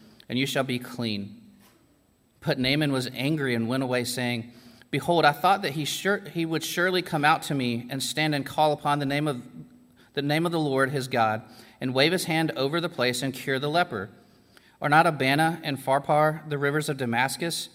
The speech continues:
better than all of the waters of Israel? Could I not wash in them and be clean?" So he turned and went away in a rage. But his servants came near and said to him, "My father, is a great word that the prophet has spoken to you. Will you not do it?"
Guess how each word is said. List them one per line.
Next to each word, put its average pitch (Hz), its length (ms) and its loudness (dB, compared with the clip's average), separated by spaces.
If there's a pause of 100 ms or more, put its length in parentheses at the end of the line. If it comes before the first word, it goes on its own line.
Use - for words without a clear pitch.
(540)
better 143 380 2
than 147 140 2
all 131 200 4
of 151 60 -2
the 151 80 0
waters 139 340 0
of 127 120 -4
Israel? 156 520 -2 (380)
Could - 100 -2
I 175 60 4
not 180 220 4
wash 151 260 2
in 151 140 2
them 143 240 2
and 160 80 0
be 156 100 -2
clean?" 151 640 -4 (460)
So 156 240 -2
he 156 100 0
turned 165 400 2
and 147 160 0
went 143 160 0
away 139 380 2
in 123 320 -4
a 131 80 -4
rage. 113 640 -8 (760)
But 131 120 -2
his 131 120 -2
servants 196 400 0
came 123 220 -4
near 113 160 0
and 117 100 -2
said 113 220 -4
to 113 80 -10
him, 107 300 -10 (560)
"My 139 100 -6
father, 139 340 2
is 127 140 0
a 147 60 -2
great 147 280 0
word 147 280 2
that 196 100 -2
the - 80 -6
prophet 120 340 -2
has 113 120 -4
spoken 113 340 -4
to 110 140 -8
you. 110 180 -6 (640)
Will 139 80 0
you 143 80 0
not 160 260 4
do 151 220 2
it?" 113 200 0